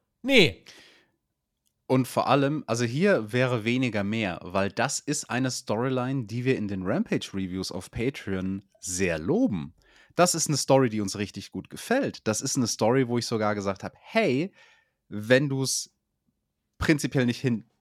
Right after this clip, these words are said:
Speaker 2: bei Rampage versteckt hättest, sondern bei Dynamite von Anfang an gebracht hättest, hättest du jetzt ein Match, was Pay-Per-View würdig wäre. Ist es nicht, weil wir, wie gesagt, diese Story nur bei Rampage erzählt gekriegt haben. Alles, was ich sagen möchte,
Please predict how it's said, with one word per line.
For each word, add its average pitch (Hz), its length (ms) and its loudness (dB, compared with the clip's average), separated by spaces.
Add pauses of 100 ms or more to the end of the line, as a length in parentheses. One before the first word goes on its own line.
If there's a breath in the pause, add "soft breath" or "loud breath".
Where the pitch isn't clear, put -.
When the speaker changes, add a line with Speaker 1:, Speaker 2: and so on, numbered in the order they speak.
(200)
Speaker 2:
bei 104 260 2
Rampage 220 360 2
versteckt - 400 -6
hättest, - 280 -10
sondern 92 280 -4
bei 87 140 -4
Dynamite 135 480 2
von - 140 -6
Anfang 90 260 -8
an 85 160 -8
gebracht 82 340 -8
hättest, - 380 -10 (240 soft breath)
hättest 123 420 0
du 185 40 2
jetzt 101 440 -2
ein 127 140 2
Match, 101 300 -2
was 139 120 -4
Pay-Per-View 120 680 0 (160)
würdig 101 480 0
wäre. 76 460 -4 (840 loud breath)
Ist 151 180 6
es 127 140 0
nicht, 156 380 -2
weil 120 340 2
wir, 104 480 0
wie 101 160 -6
gesagt, 98 320 0
diese 98 160 -6
Story 98 260 0
nur 98 140 -2
bei 90 100 0
Rampage 85 400 -2
erzählt 139 400 -4
gekriegt - 360 -10
haben. 147 320 -2 (480)
Alles, 143 260 2
was 127 140 0
ich 110 80 -4
sagen 120 260 2
möchte, 113 340 -4